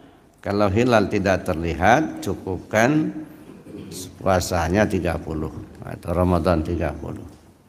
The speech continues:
Yang kita pahami secara syariat tentu hilalnya bulan di atas langit.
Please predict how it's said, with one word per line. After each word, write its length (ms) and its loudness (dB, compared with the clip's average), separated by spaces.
Yang 420 6
kita 260 4
pahami 840 4
secara 480 2
syariat 680 2
tentu 400 0
hilalnya 720 2
bulan 440 2
di 120 2
atas 320 -4
langit. 480 0